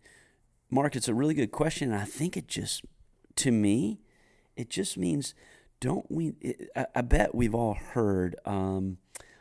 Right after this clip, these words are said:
who, I don't know who said this first, but, um, uh, uh, that God is a gentleman. He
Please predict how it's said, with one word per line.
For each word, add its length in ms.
who, 300
I 140
don't 140
know 100
who 160
said 280
this 140
first, 500
but, 320
um, 520
uh, 500
uh, 300
that 340
God 380
is 220
a 40
gentleman. 640
He 500